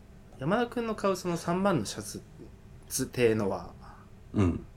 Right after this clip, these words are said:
Speaker 1: どこ、どこに売ってんだい？そ-、そういうのは。
Speaker 2: え、それの時はね、<laughs> マーガレット・ハウエル買った。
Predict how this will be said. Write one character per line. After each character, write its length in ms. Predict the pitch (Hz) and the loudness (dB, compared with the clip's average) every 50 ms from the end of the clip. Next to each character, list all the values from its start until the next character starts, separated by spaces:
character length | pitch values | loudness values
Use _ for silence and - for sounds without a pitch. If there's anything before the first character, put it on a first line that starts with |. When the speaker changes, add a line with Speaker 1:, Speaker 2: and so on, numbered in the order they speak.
| - - 135 | -18 -16 -12
Speaker 1:
ど 220 | 131 123 120 165 | -4 0 2 2
こ、 120 | 214 233 - | 2 2 0
ど 160 | 160 147 170 226 | 0 2 4 4
こ 80 | 269 | 4
に 60 | 165 | 4
売 20 | 110 | 2
っ 40 | 107 | 0
て 140 | - 101 | -4 -6
ん 60 | 90 87 | -6 -6
だ 80 | 82 92 | -8 -10
い？ 100 | 120 - - - | -10 -12 -12 -16
そ-、 280 | - - - 95 95 101 | -12 -10 -6 -6 -6 -4
そ 120 | - 107 | -2 -2
う 40 | 95 | -2
い 60 | 95 | -2
う 40 | 92 | -4
の 100 | 92 82 | -6 -8
は。 220 | 76 - - - - - - - - - - - - - | -8 -8 -8 -10 -12 -16 -18 -20 -20 -20 -20 -20 -18 -10
Speaker 2:
え、 180 | - 104 101 107 | -8 -4 -2 -2
そ 240 | 110 - - 117 120 | -2 0 2 6 8
れ 120 | 139 143 | 8 8
の 100 | 147 143 | 8 6
時 320 | 139 - 151 156 - 113 | 4 4 2 4 6 8
は 100 | 98 87 | 8 8
ね、 600 | 85 110 139 175 - - 120 117 - - 110 - - - | 8 8 8 8 8 8 6 2 4 2 0 -2 -2 4
<laughs> 40 | |
マ 160 | - 123 135 139 | 8 10 10 12
ー 60 | 139 | 10
ガ 140 | 139 147 143 | 10 8 8
レ 80 | 139 135 | 8 6
ッ 80 | - | 8
ト・ 100 | - 139 | 6 6
ハ 140 | 131 - 131 | 8 10 10
ウ 80 | 113 117 | 10 10
エ 80 | 107 | 8
ル 100 | - - | 6 4
買 140 | - - - | -2 -8 -12
っ 40 | - - | -8 -8
た。 100 | - | -8